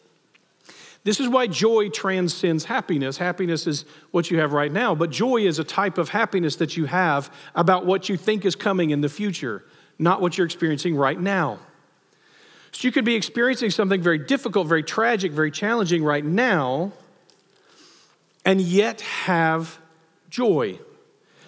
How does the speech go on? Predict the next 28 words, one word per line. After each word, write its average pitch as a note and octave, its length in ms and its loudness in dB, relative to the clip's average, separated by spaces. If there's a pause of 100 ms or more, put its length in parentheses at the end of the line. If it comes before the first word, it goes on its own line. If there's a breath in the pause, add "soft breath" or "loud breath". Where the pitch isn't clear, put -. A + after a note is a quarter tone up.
because F#3+ 280 0
joy G3+ 340 2
is A3+ 140 0
about F#3 260 2
what's F3 200 0
coming. E3 600 -2 (1040 soft breath)
I've F#3+ 120 0
said C4+ 160 0
before A#3 320 0
that G#3 80 2
I F#3 80 2
think G3 300 -4 (1160)
the F3+ 60 2
experience A#3+ 560 0
of F3 100 0
joy, F3 320 2
and E3 160 -2
this, F3 140 0
this F3 200 -2
makes D#3 200 -2
sense B3+ 260 -4
now, D#3+ 140 0
the D#3+ 100 0
ex-, D3+ 120 -6
the D3+ 220 -4
experience B3+ 480 -4
of E3 60 -2
joy C#3 400 0